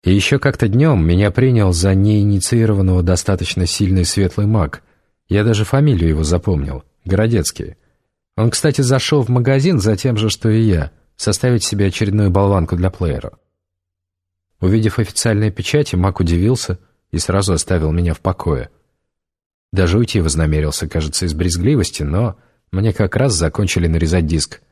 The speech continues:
и ушел я. Некоторое время я гадал, за что он так ненавидит темных.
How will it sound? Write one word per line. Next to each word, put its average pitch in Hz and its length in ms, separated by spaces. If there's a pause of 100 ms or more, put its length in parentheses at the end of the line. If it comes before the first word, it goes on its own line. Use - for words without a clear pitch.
(240)
и 82 60
ушел 90 320
я. 73 280 (1600)
Некоторое 98 420
время 101 320
я 85 140
гадал, 82 580 (220)
за 78 220
что - 220
он 117 100
так - 240
ненавидит 104 520
темных. - 500